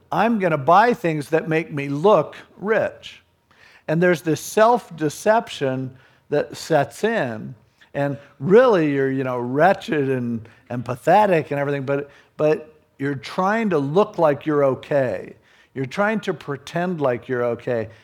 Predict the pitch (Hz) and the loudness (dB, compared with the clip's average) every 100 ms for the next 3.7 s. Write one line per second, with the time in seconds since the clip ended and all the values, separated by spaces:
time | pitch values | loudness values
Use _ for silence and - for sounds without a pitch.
0 | _ _ 143 147 143 131 175 240 226 165 | _ _ -10 -8 -6 2 4 4 2 0
1 | 151 139 123 135 - - 196 240 - 135 | 2 0 -4 -6 -6 2 4 4 0 -4
2 | 131 135 - 165 151 139 127 135 127 120 | -4 -6 -6 -6 -4 -4 0 0 0 -2
3 | 113 - 196 151 110 113 | -6 -4 -2 0 0 -2